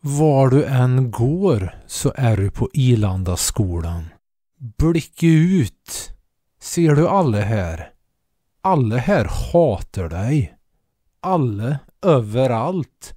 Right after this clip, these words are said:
hatar dig och äcklas över vad stygg du är.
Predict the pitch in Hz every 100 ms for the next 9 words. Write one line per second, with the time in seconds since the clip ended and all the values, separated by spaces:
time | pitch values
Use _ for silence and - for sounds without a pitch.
0 | _ - - 214 165 113 - 139 135 110
1 | 104 - 185 - - 123 120 - 165 120
2 | 117 117 123 - - - - 160 165 185
3 | 226 202 107 80